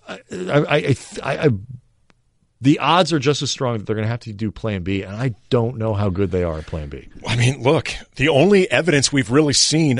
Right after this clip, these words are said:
Speaker 2: of an ability to even
Speaker 1: Never
Speaker 2: think
Speaker 1: tried
Speaker 2: about
Speaker 1: plan B. Is
Speaker 2: I
Speaker 1: the
Speaker 2: was
Speaker 1: Reggie
Speaker 2: gonna
Speaker 1: Bullock
Speaker 2: Reggie
Speaker 1: trade.
Speaker 2: Bullock. <laughs> Like, I,
Speaker 1: That's
Speaker 2: you
Speaker 1: it.
Speaker 2: know, again, I really liked it
Speaker 1: It's a
Speaker 2: as
Speaker 1: good
Speaker 2: a
Speaker 1: trade.
Speaker 2: trade. I really liked it as a
Speaker 1: But
Speaker 2: trade,
Speaker 1: that's
Speaker 2: but
Speaker 1: it. Like, but in, in, in context, again, context is a lot to do with this stuff,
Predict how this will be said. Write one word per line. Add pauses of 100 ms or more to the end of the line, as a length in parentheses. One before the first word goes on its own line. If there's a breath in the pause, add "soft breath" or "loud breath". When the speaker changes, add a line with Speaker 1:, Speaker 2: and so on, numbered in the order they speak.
(100)
Speaker 2:
of
an
ability
to
even
Speaker 1:
Never
Speaker 2:
think
Speaker 1:
tried
Speaker 2:
about
Speaker 1:
plan
B.
Is
Speaker 2:
I
Speaker 1:
the
Speaker 2:
was
Speaker 1:
Reggie
Speaker 2:
gonna
Speaker 1:
Bullock
Speaker 2:
Reggie
Speaker 1:
trade.
Speaker 2:
Bullock.
<laughs>
Like,
I,
Speaker 1:
That's
Speaker 2:
you
Speaker 1:
it. (140)
Speaker 2:
know,
again,
I
really
liked
it
Speaker 1:
It's
a
Speaker 2:
as
Speaker 1:
good
Speaker 2:
a
Speaker 1:
trade.
Speaker 2:
trade.
I (240)
really
liked
it
as
a
Speaker 1:
But
Speaker 2:
trade,
Speaker 1:
that's
Speaker 2:
but
Speaker 1:
it.
Like,
but
in,
in,
in
context,
again,
context
is
a
lot
to
do
with
this
stuff,